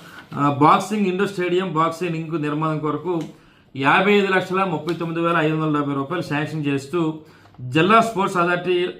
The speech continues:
అనకాపల్లి వారికి ఆదేశాలు ఇవ్వడం జరిగింది. అంటే సుమారుగా యాభై ఐదు లక్షల ముప్పై తొమ్మిది వేల ఐదు వందల డెబ్బై రూపాయలు శాంక్షన్ చేశారు అప్పుడు కలెక్టర్ గారు. దానిపైన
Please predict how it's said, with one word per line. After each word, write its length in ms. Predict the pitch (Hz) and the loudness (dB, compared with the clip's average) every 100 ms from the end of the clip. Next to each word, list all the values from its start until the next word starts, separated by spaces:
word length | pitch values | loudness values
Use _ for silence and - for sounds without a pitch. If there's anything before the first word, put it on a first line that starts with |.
| - | -8
అనకాపల్లి 400 | 147 156 160 165 | -6 -2 -2 0
వారికి 240 | 156 160 156 | 0 0 2
ఆదేశాలు 380 | 147 170 160 | 2 2 0
ఇవ్వడం 200 | 147 147 | 0 0
జరిగింది. 460 | 139 131 139 135 - - | -2 -2 -4 -4 -10 -16
అంటే 140 | 143 147 | -10 -6
సుమారుగా 480 | 139 156 170 185 - - - - - | -2 0 0 -2 -6 -16 -20 -20 -8
యాభై 320 | 131 151 160 | 2 4 4
ఐదు 200 | 175 165 | 4 4
లక్షల 320 | 165 156 156 185 | 2 0 -2 -2
ముప్పై 280 | 139 135 | -2 -2
తొమ్మిది 300 | 151 147 143 | -2 -2 0
వేల 300 | 143 143 143 - - - | 0 0 -2 -6 -14 -10
ఐదు 160 | 135 139 | -6 -4
వందల 140 | 139 | -4
డెబ్బై 200 | 131 123 | -4 -6
రూపాయలు 480 | 127 151 170 156 - - | -6 -4 -4 -4 -6 -6
శాంక్షన్ 320 | 147 156 147 | -4 -2 -2
చేశారు 280 | 131 123 - - - | -2 -6 -10 -18 -16
అప్పుడు 180 | 120 123 | -8 -4
కలెక్టర్ 260 | 127 123 127 | -2 -2 -2
గారు. 140 | 113 - - - - - - 127 | -2 -6 -20 -20 -20 -20 -10 0
దానిపైన 840 | 151 185 214 226 220 220 202 202 | 4 4 4 4 6 6 4 2